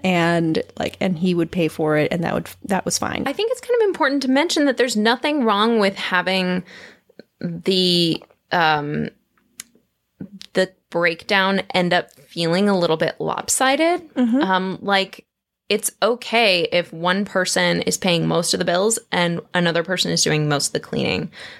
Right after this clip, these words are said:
Speaker 2: Um, I think especially, um, we, we don't know any of the genders of the folks involved, but I'll say, um, in romantic relationships, I think sometimes, um,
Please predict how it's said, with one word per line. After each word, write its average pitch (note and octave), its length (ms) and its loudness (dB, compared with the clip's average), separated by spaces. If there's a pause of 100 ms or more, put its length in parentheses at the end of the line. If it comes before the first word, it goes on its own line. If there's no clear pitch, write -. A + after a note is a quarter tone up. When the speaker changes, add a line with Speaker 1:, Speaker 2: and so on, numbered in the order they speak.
(140)
Speaker 2:
Um, D#3+ 340 0
I F#3 80 -2
think G#3 160 -2
especially, A3 920 0 (340)
um, E3+ 420 0
we, G#3 280 0
we G3 160 0
don't G#3 160 2
know F#3 200 2
any F3 240 2
of E3+ 80 -2
the D#3 180 4
genders F3 480 -2
of G#3 80 -4
the A#3 60 -2
folks A#3 340 -2
involved, B3 600 0
but F3 140 0
I'll E3+ 140 2
say, E3 440 0 (160)
um, D#3 560 0 (560)
in F3+ 640 2 (800)
romantic G3+ 600 2
relationships, F3 540 0
I E3+ 100 0
think E3 180 -2
sometimes, D#3 920 0
um, C#3+ 640 0